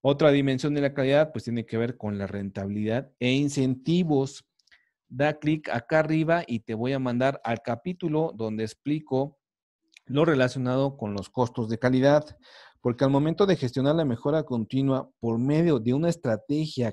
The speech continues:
clara para minimizar los costos de calidad, y te estoy hablando a, a,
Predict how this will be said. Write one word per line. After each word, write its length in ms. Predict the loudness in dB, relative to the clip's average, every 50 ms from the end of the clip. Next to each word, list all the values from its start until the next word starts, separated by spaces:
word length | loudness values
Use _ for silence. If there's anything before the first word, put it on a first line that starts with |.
| -6 _
clara 400 | -2 0 2 2 4 2 2 0
para 180 | -2 -4 -4 -2
minimizar 540 | -2 -2 0 0 0 -2 -2 -2 -2 -2 0
los 220 | 0 -2 -4 -6
costos 400 | -6 -4 -2 -2 -2 -2 -4 -2
de 100 | -2 -4
calidad, 400 | -4 -2 -2 0 0 0 0 -2 -4 _ -20 -20 -20 -20 -20 -20 _
y 120 | -6 -6 -4
te 100 | -4 -2
estoy 160 | 0 2 2
hablando 320 | 4 4 2 2 4 2
a, 140 | 2 2 0 0
a, 400 | -2 -2 -2 -2 -4 -6 -6